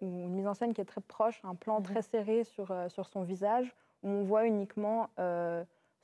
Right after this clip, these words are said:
Speaker 1: son air triste, évidemment, et, euh, les bouteilles, la bouteille d'alcool et un noir et blanc très contrasté, très sombre, qui souligne, euh, la noirceur,
Speaker 2: Mhm.
Speaker 1: euh, de la scène. Euh, et finalement,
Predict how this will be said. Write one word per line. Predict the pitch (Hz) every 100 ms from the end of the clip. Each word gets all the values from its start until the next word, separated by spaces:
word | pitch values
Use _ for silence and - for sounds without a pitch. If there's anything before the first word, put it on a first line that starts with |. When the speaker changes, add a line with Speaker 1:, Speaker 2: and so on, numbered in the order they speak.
| -
Speaker 1:
son | 180 185
air | 185 180 -
triste, | - 247 -
évidemment, | 180 175 175 214 277 _ _ _
et, | - 220 240 -
euh, | 185
les | 185
bouteilles, | 180 190 202 196 -
la | 190
bouteille | 185 190 180
d'alcool | 175 180 208 220 214 -
et | 208 214
un | 208 185 175 170 170 -
noir | 190 202
et | 202
blanc | 196 208 214
très | - 214
contrasté, | 208 190 - 190 - 226 240
très | - - 226
sombre, | - 233 247 226
qui | -
souligne, | - - 214 240 240 214 - 185
euh, | 175 170
la | 175
noirceur, | 185 190 - 214 208 214 - _ _
Speaker 2:
Mhm. | 202 196 190
Speaker 1:
euh, | 180
de | 180
la | 175
scène. | - 226 233 254 269 - - -
Euh, | 175 170 165 170 180 _ _ _
et | 214 226 240 - _ _ _ _ _ _ _ -
finalement, | 233 226 233